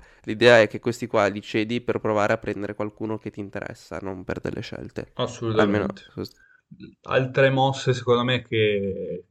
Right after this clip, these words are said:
Speaker 2: che la classica mossa che ha fatto Presti negli ultimi due anni potrebbe essere farsi di nuovo pagare qualcosa per assorbire dei contratti, ma io ho fatto un
Speaker 1: Ed è, ed è il motivo per cui ha liberato uno spot.
Speaker 2: Esatto,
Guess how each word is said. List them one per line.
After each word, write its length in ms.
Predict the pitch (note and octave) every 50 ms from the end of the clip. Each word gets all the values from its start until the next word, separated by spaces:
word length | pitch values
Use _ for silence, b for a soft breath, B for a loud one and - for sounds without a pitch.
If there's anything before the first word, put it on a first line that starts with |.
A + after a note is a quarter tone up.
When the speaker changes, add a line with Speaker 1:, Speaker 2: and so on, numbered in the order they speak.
| _ _ _ _ _ _
Speaker 2:
che 120 | - -
la 80 | G2+ G2+
classica 420 | - - G#2 G#2 - - - A2+
mossa 640 | A#2 A2+ G2 G#2 G#2 - - - A2 G2+ G2 G2 G2
che 100 | G2+ - G#2+
ha 40 | -
fatto 240 | - G2+ G2 - G2
Presti 420 | - G#2+ G#2 G#2 G2+ - - G#2+
negli 180 | G2+ G2+ G2+ G2+
ultimi 580 | G#2 G2 - - G#2 G2+ G2+ G2 G2 G2 G2 G2
due 160 | G2+ A2+ A2+
anni 480 | G#2+ G2+ G2 G2+ G#2 A2 A2 A#2+ A#2 b b b b b b b b _
potrebbe 340 | _ - - - A2 G2 G#2
essere 600 | G2+ F#2+ - - A2+ G#2+ A2 A2 G2+ - - _ _ _ _
farsi 380 | - G#2+ G#2 - - A2+ G#2
di 100 | G2+ G#2
nuovo 320 | G#2 G#2+ G#2+ G#2+ G#2+ G#2 G2+
pagare 380 | - A2 G#2+ A2 G#2+ G#2 G#2 G2+
qualcosa 600 | - G2+ G#2 A2 G#2+ - G#2+ G2 F#2+ F#2+ G2+ G2+
per 200 | F#2 - G2+ F#2+
assorbire 420 | F#2+ - - - G2 F#2+ G2+ G2+ G2
dei 140 | G2 F#2+ F#2+
contratti, 520 | - A2+ G#2+ G2+ F#2+ F#2 F#2 F#2 - G#2
ma 140 | G2 F2+ - _ _ _ _ _ _
io 160 | - G#2+ A2
ho 240 | A2 G#2+ F#2+ - -
fatto 380 | - - - A2+ G#2+ - - A#2
un 80 | A#2
Speaker 1:
Ed 100 | A#2+ A2+
è, 100 | A#2 A2 - G#2+ - -
ed 100 | - A2
è 40 | A#2
il 60 | A2+
motivo 460 | B2+ C3 B2+ - - B2+ B2 B2+ B2
per 180 | A#2 - A2+ A2
cui 240 | - - A2 A2 G#2
ha 140 | G2+ G#2
liberato 420 | G#2 G#2 G2+ G2 G2 F#2 G#2+ - G2+
uno 100 | - A2+
spot. 400 | - - - - - - _ _
Speaker 2:
Esatto, 680 | - - A2 G#2+ G2+ G2 F2+ F2+ - - - F2+ -